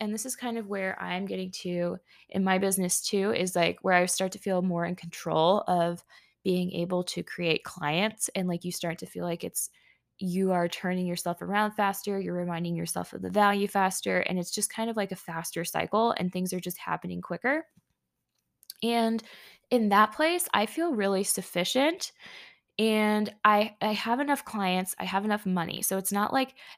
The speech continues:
every single call is about, you know, "Oh, am I gonna get, am I gonna have enough money for this?" Or, "Am I gonna get a client? Am I gonna hit my goal?" So it's, it's from this other place. And so when you're not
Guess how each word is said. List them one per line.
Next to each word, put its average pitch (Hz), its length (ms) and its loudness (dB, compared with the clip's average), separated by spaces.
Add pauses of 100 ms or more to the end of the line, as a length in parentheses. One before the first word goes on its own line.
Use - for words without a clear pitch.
(120)
every 208 560 6
single 196 400 6
call 190 400 8
is 175 320 0
about, 175 420 4 (800)
you 202 140 2
know, 175 280 4 (100)
"Oh, 208 280 8
am 202 160 2
I 196 100 2
gonna 202 220 4
get, 190 240 -2 (160)
am 208 120 4
I 202 80 4
gonna 202 140 2
have 190 160 0
enough 190 280 0
money 185 600 2 (320)
for 196 160 0
this?" 185 500 2
Or, - 280 0 (360)
"Am 214 200 4
I 220 80 2
gonna 214 180 2
get 208 120 2
a 202 40 0
client? 190 460 0
Am 208 200 2
I 220 80 2
gonna 214 180 2
hit 202 200 -2
my 196 120 0
goal?" 180 360 0
So 196 180 -2
it's, 190 200 -4 (640)
it's 214 180 -4
from 247 180 -2
this 285 300 -2
other 202 240 2
place. - 580 -2
And 214 140 -2
so 220 120 -2
when 220 180 -2
you're 277 120 -2
not 247 480 0